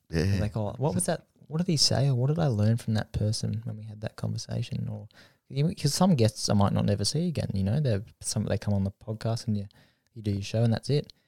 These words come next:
Speaker 2: And you can still have that recording of, you know, what you were doing at the time and
Speaker 1: Yeah.
Speaker 2: what they were doing, and
Speaker 1: Yeah.
Speaker 2: it's a good way to do it. And so what made you, like,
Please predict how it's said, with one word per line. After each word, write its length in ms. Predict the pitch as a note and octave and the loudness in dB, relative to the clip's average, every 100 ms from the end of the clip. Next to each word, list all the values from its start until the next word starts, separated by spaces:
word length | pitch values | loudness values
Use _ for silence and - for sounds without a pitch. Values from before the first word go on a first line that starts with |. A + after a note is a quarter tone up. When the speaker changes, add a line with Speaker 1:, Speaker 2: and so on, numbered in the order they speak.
| _ - | _ 0
Speaker 2:
And 140 | A2+ | 2
you 60 | A2 | 4
can 120 | A2 | 4
still 240 | - C3 | 6 6
have 240 | G2+ G#2 G#2+ | 6 4 4
that 200 | G2 - | 0 0
recording 500 | G2+ - A2+ A2 F2+ | -2 2 4 4 2
of, 200 | F2 G2 | 0 -4
you 120 | F#2 | -2
know, 220 | F2+ F#2+ A#2+ _ _ _ _ _ - | 0 0 -2 _ _ _ _ _ -2
what 140 | G#2 | 0
you 80 | G2+ | 2
were 60 | F#2 | 4
doing 240 | G2+ G2+ | 4 4
at 80 | - | 2
the 60 | |
time 420 | - G2+ G#2+ A#2 A2+ | -2 0 2 2 0
and 240 | F#2 F#2+ - | -2 -10 -10
Speaker 1:
Yeah. 80 | - | -6
Speaker 2:
what 100 | G2+ | -4
they 140 | F#2 A2 | -4 -4
were 80 | |
doing, 280 | B2 B2 C#3 | -2 0 0
and 200 | G#2 G2 - _ _ | -2 -4 -14 _ _
Speaker 1:
Yeah. 120 | D#2+ | -4
Speaker 2:
it's 100 | C2 | -2
a 40 | C2+ | -2
good 140 | A#2+ | -2
way 100 | G#2+ | 0
to 80 | F#2 | 2
do 200 | G#2 B2+ | 2 2
it. 160 | - - _ - | 0 -8 _ -6
And 100 | D3 | 6
so 100 | F3+ | 8
what 160 | G3+ D#3+ | 10 8
made 260 | C#3+ F3 | 8 6
you, 60 | D#3 | 6
like, 280 | C3 A#2 | 4 4